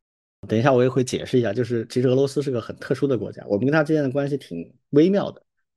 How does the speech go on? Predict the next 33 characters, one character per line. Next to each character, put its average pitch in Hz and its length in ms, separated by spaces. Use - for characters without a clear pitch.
呃， 92 100
不 127 120
是 151 60
大 170 80
家 147 140
想 90 240
的 104 80
那 117 100
种 - 140
啊， 123 180
就 131 160
真 143 180
的 139 80
已 120 120
经 123 180
肩 143 160
并 131 160
肩 135 340
的 127 200
战 127 200
友， 101 160
其 120 160
实 135 240
是 - 180
战 139 240
友 90 120
没 95 120
问 117 160
题， - 180
而 110 140
且 131 160
也 101 220
是 131 340